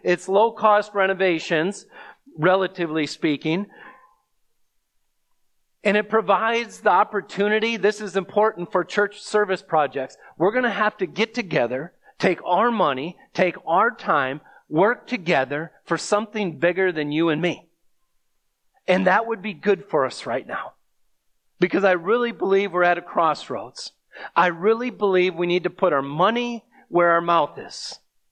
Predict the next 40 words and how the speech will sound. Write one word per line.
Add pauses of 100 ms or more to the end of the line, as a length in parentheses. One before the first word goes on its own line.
(720)
I
think
our
hearts
need
to
be-, (160)
begin
to
see
this
community
differently. (300)
I
think
we
need
to
pray. (260)
I
think
we
need
to
remember
why
we're
here. (360)
I
think
we
need
to
see
ourselves
standing
before
Christ
the
King,